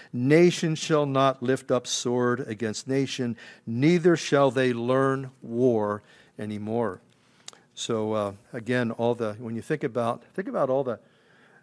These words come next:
um, armament budgets of the world.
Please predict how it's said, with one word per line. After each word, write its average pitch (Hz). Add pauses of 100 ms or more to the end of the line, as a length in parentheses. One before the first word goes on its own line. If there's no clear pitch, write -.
(280)
um, 110 (1800)
armament 127
budgets 117
of 113
the 113
world. 101